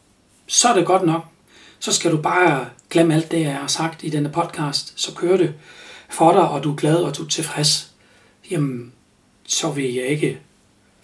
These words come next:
forstyrre dig længere. Men hvis du tænker det der, hvad Stefan siger, "Jeg vil gerne få styr på mere på mine egne følelser,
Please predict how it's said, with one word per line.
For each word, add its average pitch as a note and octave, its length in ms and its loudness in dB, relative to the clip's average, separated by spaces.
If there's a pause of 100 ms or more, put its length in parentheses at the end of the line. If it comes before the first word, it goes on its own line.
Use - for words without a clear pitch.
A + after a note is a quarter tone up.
(360)
forstyrre D#3 480 0
dig C3+ 100 -4
længere. B2+ 320 -8 (1000)
Men D#3 180 4
hvis C3 180 -2
du C3+ 180 -8 (580)
tænker E3+ 360 2 (220)
det F#3 100 10
der, D3 300 -4 (480)
hvad A3 100 -10
Stefan D3+ 360 2
siger, D3+ 340 -4 (1900)
"Jeg - 180 -2
vil D3+ 100 -8
gerne C#3+ 240 -4
få C#3+ 140 -10
styr D3+ 260 -6
på C3+ 140 -10
mere C3+ 200 -6
på D3+ 120 -10
mine C3 180 -6
egne C3 220 -12
følelser, - 500 -12